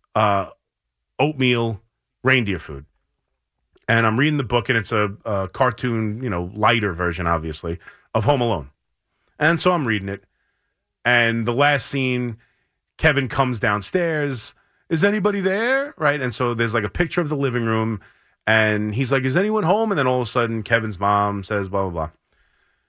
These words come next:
You know, she comes home, and then everyone walks through the door, you know, the end of Ho-, uh, the end of Home Alone. And all of a sudden, this kid, loud, I, I mean, he yells it.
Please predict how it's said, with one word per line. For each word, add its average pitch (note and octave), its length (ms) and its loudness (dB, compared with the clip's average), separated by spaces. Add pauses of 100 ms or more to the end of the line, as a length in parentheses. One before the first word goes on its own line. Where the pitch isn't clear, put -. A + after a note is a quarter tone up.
(260)
You A2+ 80 -2
know, E2+ 120 0
she A#2 200 0
comes A#2 240 0
home, D#3 300 4
and A2+ 100 0
then G#2 120 6
everyone C3+ 360 4
walks C3 180 2
through C3 140 -6
the B2 100 -4
door, A#2 400 -2
you A#2 100 -4
know, G#2 120 -2
the G2 120 -2
end A#2 140 2
of G#2 80 -2
Ho-, G#2+ 60 2
uh, G#2+ 280 0
the A#2 120 0
end C3+ 100 2
of A2 80 -2
Home G2 160 -4
Alone. C2+ 220 -12 (600)
And C3 120 4
all E3+ 120 2
of E3+ 60 -2
a C#3+ 60 -4
sudden, B2 340 -2
this A2+ 160 -4
kid, G#2 420 -4 (560)
loud, D3+ 760 2 (120)
I, B2 80 -2
I A#2+ 140 0
mean, A#2+ 160 -2
he E3 80 0
yells B2+ 640 -4
it. - 80 -20